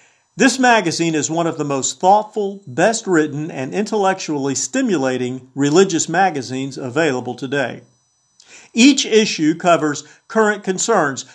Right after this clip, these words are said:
developments in the Christian world, historical profiles, weekly Bible study, and more. In your copy of Nurturing Faith, you will find an access code to further enhance your study of the Bible through an online teacher.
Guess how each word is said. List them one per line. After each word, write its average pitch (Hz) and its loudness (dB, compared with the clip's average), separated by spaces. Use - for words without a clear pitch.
developments 190 2
in 180 -4
the 156 -6
Christian 170 -6
world, 147 -2
historical 240 2
profiles, 175 2
weekly 214 -6
Bible 185 0
study, 202 -4
and 185 -8
more. 170 -8
In 160 4
your 202 6
copy 208 -2
of 131 -8
Nurturing 180 -6
Faith, 147 -4
you 208 2
will 262 0
find 190 2
an 160 -2
access 190 -4
code 156 -4
to 175 -2
further 220 0
enhance 165 0
your 190 0
study 214 2
of 160 2
the 147 0
Bible 175 0
through 214 -4
an 180 0
online 196 -4
teacher. 202 -10